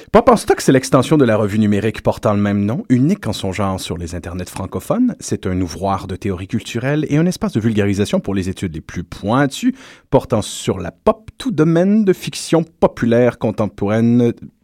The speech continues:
confondu. Un cinéma, bande dessinée, cyberculture, télévision et, oui, parfois, parfois,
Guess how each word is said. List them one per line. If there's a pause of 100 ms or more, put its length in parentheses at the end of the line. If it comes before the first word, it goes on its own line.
(240)
confondu. (280)
Un
cinéma,
bande
dessinée,
cyberculture,
télévision
et, (200)
oui,
parfois, (380)
parfois,